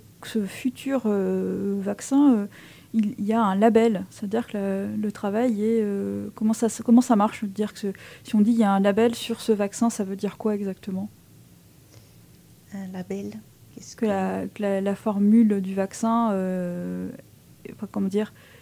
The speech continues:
Speaker 1: qu'il y a un, un, qu'il, qu'elle est protégée.
Speaker 2: Ah oui, des brevets.
Speaker 1: Des brevets,
Speaker 2: Des bre-,
Speaker 1: pardon.
Speaker 2: oui,
Speaker 1: Mm.
Speaker 2: oui. Euh, oui, là, là, euh,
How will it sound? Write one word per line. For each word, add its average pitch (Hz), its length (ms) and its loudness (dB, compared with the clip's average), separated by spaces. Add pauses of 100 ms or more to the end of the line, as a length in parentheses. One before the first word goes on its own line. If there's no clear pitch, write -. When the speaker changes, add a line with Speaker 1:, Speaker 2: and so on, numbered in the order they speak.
(140)
Speaker 1:
qu'il - 100 -8
y 202 60 0
a 196 40 2
un, 196 340 0
un, 196 60 -2
qu'il, 196 520 -4
qu'elle 196 200 0
est 196 40 2
protégée. 220 540 4 (1600)
Speaker 2:
Ah 240 60 -8
oui, 220 120 -6
des 208 120 -4
brevets. 214 500 -8 (100)
Speaker 1:
Des 233 80 6
brevets, 233 420 10
Speaker 2:
Des 220 40 4
bre-, - 20 0
Speaker 1:
pardon. 190 280 0 (140)
Speaker 2:
oui, 220 160 4
Speaker 1:
Mm. 208 40 -2
Speaker 2:
oui. 196 100 -6 (500)
Euh, 185 640 -6 (540)
oui, 233 140 2
là, 208 160 2
là, 196 160 -2 (220)
euh, - 120 -12